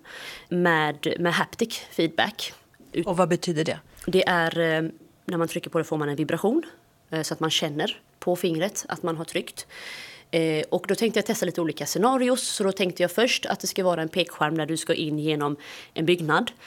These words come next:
Speaker 1: Och du drar ditt finger och så läser den upp högt siffran. Och sen så trycker du en liten längre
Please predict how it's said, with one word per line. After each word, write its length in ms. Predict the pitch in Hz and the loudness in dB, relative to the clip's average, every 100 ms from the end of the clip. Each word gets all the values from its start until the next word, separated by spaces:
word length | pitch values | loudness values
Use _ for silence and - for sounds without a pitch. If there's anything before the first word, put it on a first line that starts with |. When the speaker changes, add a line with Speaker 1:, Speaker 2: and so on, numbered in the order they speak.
| - | -20
Speaker 1:
Och 560 | - - 180 175 - - | -10 0 0 0 -8 -6
du 280 | 160 180 170 | 0 0 2
drar 240 | 185 175 | 4 4
ditt 160 | 165 165 | 4 0
finger 380 | - 247 247 247 - - - - - | 4 4 4 0 -4 -20 -20 -20 -4
och 120 | 190 | -2
så 100 | 185 | 2
läser 300 | 196 202 190 | 4 4 4
den 80 | 185 | -2
upp 180 | - 180 | 0 -2
högt 360 | - 254 - - | 2 0 0 -8
siffran. 600 | - - 247 - 160 311 - _ _ _ _ _ _ _ _ - - | -4 -2 0 2 2 2 -6 _ _ _ _ _ _ _ _ -12 -2
Och 120 | 196 | 0
sen 140 | 175 | 2
så 100 | 160 | 0
trycker 280 | 170 165 - | -4 -6 -6
du 140 | 120 151 - - - _ | -6 -8 -12 -18 -20 _
en 140 | - 180 | -2 0
liten 260 | 180 185 | 2 2
längre 480 | 185 185 240 226 214 | 4 4 6 4 4